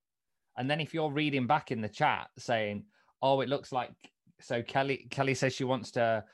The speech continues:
make more profit and get to six figures. You know, Dean says he wants to do this. James says he wants to do that." And then you're reading that stuff back. And then when you're going through your presentation, if you're like, "Okay, these,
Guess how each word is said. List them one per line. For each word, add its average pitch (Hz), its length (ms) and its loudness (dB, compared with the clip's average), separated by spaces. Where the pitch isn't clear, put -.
make 127 260 0
more 127 180 2
profit 131 480 0
and 110 140 -6
get 117 220 -6
to - 120 -14
six - 300 -12
figures. 127 560 0
You 117 100 -10
know, 117 160 -4
Dean 135 400 -2
says 131 240 2
he 127 80 0
wants 123 300 0
to 127 100 -6
do 127 240 0
this. 127 720 -6
James 131 360 -4
says 127 140 -6
he 123 60 -2
wants 123 260 -4
to 117 60 -10
do 123 220 0
that." 123 300 2
And 123 160 2
then 127 220 6
you're 127 140 0
reading 156 300 2
that 135 160 -4
stuff - 360 -6
back. 131 440 0
And 123 100 -6
then 143 140 0
when 139 160 -2
you're 123 80 -2
going 143 180 0
through 139 180 -6
your 120 120 -4
presentation, 117 880 -4
if 127 100 -20
you're 143 80 0
like, 127 260 2
"Okay, 135 280 -2
these, 170 280 -6